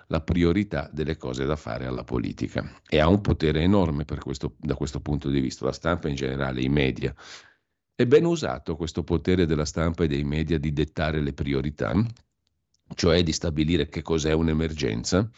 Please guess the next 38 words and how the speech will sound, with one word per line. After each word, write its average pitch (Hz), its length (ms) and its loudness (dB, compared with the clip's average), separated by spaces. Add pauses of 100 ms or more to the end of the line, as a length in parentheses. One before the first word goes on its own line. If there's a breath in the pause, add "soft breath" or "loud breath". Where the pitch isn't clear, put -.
(460 loud breath)
Impossibile 117 640 2
dirlo 85 320 2
in 80 80 2
generale, 73 760 -4
ma 78 140 -2
è 98 60 -2
facile 104 520 -2
notarne 82 840 -2
l'aleatorietà, 85 1080 0
l'arbitrarietà, 67 1080 -2
la 73 140 0
volatilità. 80 960 -2 (460 soft breath)
Prendiamo 127 400 0
il 107 80 -4
caso 98 260 0
della 78 240 -2
piccola 73 640 0
Cata, 69 640 -6
la 73 100 -2
bambina 78 380 2
peruviana 80 400 2
di 69 80 0
cinque 90 380 0
anni 76 220 0
scomparsa 69 580 -2
il 67 100 0
giugno 64 320 -2
scorso. 62 400 -4
Il 95 100 2
caso 107 320 2
ha 92 60 2
suscitato 80 560 -2
un 65 100 -2
enorme 67 460 -2
interesse 82 560 0
nei 71 240 2
primi 78 480 0
tempi, 71 580 0